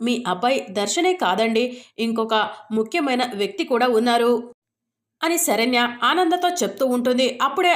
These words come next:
అక్కడి నుంచి రోహిత్ వెళ్తూ ఉంటే, "బావగారు" అని చెప్పి శరణ్య పిలవటంతో రోహిత్ అక్కడే ఆగిపోతాడు. "నన్ను మీ అబ్బాయిని రౌడీలు చంపే పరిస్థితి వస్తే ప్రాణాలకు తెగించి మరీ మమ్మల్ని ఇద్దరిని కాపాడింది బావగారే ఆంటీ"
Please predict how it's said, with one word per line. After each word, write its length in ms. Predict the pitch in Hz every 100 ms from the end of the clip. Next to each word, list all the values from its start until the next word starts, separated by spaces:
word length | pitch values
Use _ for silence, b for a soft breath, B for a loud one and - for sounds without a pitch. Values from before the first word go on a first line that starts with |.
| -
అక్కడి 260 | 262 233 226
నుంచి 360 | 233 269 277 214
రోహిత్ 380 | 226 302 320
వెళ్తూ 260 | 233 202 269
ఉంటే, 380 | 254 254 - -
"బావగారు" 680 | 202 196 214 240 247 254 -
అని 140 | 262 233
చెప్పి 400 | 247 240 247 277 B B B B _ _ -
శరణ్య 440 | - 370 381 349
పిలవటంతో 720 | 349 226 233 254 254 247 277 -
రోహిత్ 440 | 226 240 262 247 -
అక్కడే 300 | 214 247 254
ఆగిపోతాడు. 920 | - 202 240 233 233 240 247 240 - - 214
"నన్ను 400 | 214 214 240 233
మీ 220 | 240 247 -
అబ్బాయిని 500 | 190 185 247 254 247 220
రౌడీలు 420 | 226 302 359 330
చంపే 380 | 330 208 226 349
పరిస్థితి 540 | 339 208 226 262 269
వస్తే 580 | 226 202 285 269 277 -
ప్రాణాలకు 520 | 220 190 277 330 311 302
తెగించి 480 | 254 208 254 247
మరీ 400 | 254 208 220 233 226
మమ్మల్ని 380 | 226 220 208 202
ఇద్దరిని 340 | 185 247 254
కాపాడింది 720 | 233 180 202 240 233 233 240
బావగారే 580 | 208 208 240 320 320 311
ఆంటీ" 580 | - 208 214 226 240 247